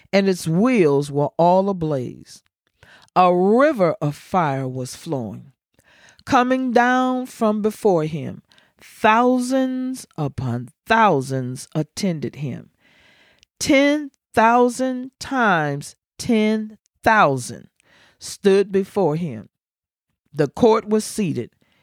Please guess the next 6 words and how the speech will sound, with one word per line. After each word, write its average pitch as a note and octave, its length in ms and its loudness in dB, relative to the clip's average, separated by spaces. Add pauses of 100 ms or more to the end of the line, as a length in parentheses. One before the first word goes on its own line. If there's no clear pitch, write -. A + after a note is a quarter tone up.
(140)
and C#3 200 0
the B2+ 80 -2
books C#3+ 340 0
were D#3 220 -2
open. B2+ 460 -8 (880)
Then B3 680 2